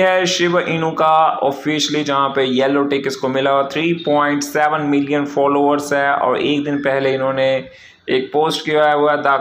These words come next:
countdown has begun, we are just a few days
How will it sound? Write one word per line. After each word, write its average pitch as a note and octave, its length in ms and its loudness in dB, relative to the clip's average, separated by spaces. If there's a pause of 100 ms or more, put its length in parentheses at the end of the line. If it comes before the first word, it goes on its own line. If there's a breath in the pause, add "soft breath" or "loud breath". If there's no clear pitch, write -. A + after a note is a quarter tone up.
(120)
countdown E3 400 0
has D3 540 -2
begun, C#3 480 0
we C#3+ 220 2
are C3 100 0 (200)
just C#3+ 220 -2
a B2 140 -8
few D#3+ 260 -4
days D#3 200 -2